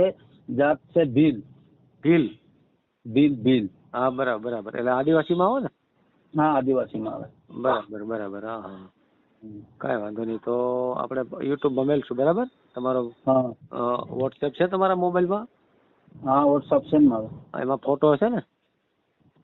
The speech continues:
Speaker 1: હા, મારો આ, આ WhatsApp જ નંબર છે મારો.
Speaker 2: WhatsApp નંબર, એમાં તમારો ફો-,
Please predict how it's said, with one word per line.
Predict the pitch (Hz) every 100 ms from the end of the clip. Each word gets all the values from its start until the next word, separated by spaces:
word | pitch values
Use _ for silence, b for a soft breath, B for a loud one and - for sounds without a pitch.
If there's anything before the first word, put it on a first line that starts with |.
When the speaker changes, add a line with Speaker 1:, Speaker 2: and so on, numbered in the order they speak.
| _ -
Speaker 1:
હા, | 143 147
મારો | 151 170 170
આ, | 175 160
આ | 165
WhatsApp | 190 190 185 196
જ |
નંબર | 165 143
છે | 135 123
મારો. | 113 110 147 - _ _ _ -
Speaker 2:
WhatsApp | 135 - 143
નંબર, | 147 151
એમાં | 151 156
તમારો | 151 156 143 -
ફો-, | - 131